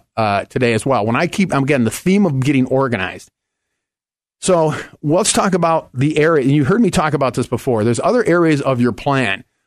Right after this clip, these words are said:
When we talk about retirement planning, it isn't about one product. It's not about one thing. It's about, uh, uh, planning these components to your plan. One of them certainly is having an income plan. We're gonna talk about tax planning here as well, so please stick around.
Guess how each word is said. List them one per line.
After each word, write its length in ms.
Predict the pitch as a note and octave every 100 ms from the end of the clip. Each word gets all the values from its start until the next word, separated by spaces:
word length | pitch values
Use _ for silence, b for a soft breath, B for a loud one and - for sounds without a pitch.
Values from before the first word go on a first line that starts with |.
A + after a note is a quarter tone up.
| _
When 100 | C#3
we 60 | A3+
talk 200 | B3+ A3+
about 200 | G3 D3
retirement 460 | C#3+ E3 D3 A2+
planning, 440 | - D3 C#3 A#2+ B2
it 40 |
isn't 180 | F3 A3
about 180 | A3+ D3+
one 180 | E3
product. 340 | D#3 D#3+ C#3+ B2
It's 140 | -
not 120 | D3
about 200 | C3+ B2
one 160 | B2 A#2+
thing. 200 | B2 A2+
It's 200 | D#3 -
about, 480 | G3 F3 B2 - - -
uh, 240 | B2 A2+ - _ -
uh, 60 | A2+
planning 580 | - F3 F#3 D3+ C3 B B B _
these 160 | D#3 D#3
components 580 | F3+ - G3 F#3+ E3 -
to 60 |
your 100 | C#3+
plan. 360 | G#2 D#3+ B2 A#2
One 160 | E3+
of 100 | C4+
them 120 | G#3+ D#3+
certainly 340 | E3+ D#3 C#3+
is 100 | B2
having 260 | C#3+ B2+ A#2+
an 80 |
income 340 | B2+ B2 B2 F#2+
plan. 320 | G2 F#2 D2 _ -
We're 60 |
gonna 140 | B2+ E3+
talk 180 | G#3+ G3
about 180 | G3
tax 260 | - E3+ D#3
planning 320 | - D3 C#3
here 100 | B2
as 120 | A#2+
well, 120 | A#2+ G#2+
so 180 | A2+ G2+ -
please 240 | F#3 G3
stick 260 | - F3+ D#3+
around. 340 | C3+ A#2 F2+